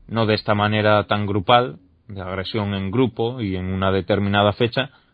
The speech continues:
sino de, bueno, de un, mucho más distribuido, pero la oleada de violaciones que hay allí es algo brutal.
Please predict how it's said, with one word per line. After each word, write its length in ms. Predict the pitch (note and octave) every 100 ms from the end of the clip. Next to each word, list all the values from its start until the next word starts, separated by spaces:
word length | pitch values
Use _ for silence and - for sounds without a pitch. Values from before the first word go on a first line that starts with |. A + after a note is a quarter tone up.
| _
sino 340 | - G2 F#2
de, 260 | F2 E2+ F#2 - - - -
bueno, 200 | - A#2 - -
de 120 | G#2
un, 480 | F#2+ F#2+ F#2+ F#2+ G#2+ _
mucho 340 | - A2+ G#2 G#2
más 220 | G2 F2
distribuido, 720 | G2+ - A2 G#2 A#2+ A#2+ C3 _ _ _ _ _ _ _ _ _ _ _ -
pero 460 | A2+ G#2 G2+ G2
la 160 | G2 G2+
oleada 520 | G2+ G2+ G#2+ A2 A2+
de 120 | A2
violaciones 680 | G#2+ A2 G#2+ G#2 A#2 G#2+ G2+
que 80 | -
hay 140 | G2+
allí 300 | G#2 F#2+ G#2
es 160 | G#2+ G#2
algo 380 | G2 F#2 A2 G#2+
brutal. 560 | G2 F#2 - A2 E2+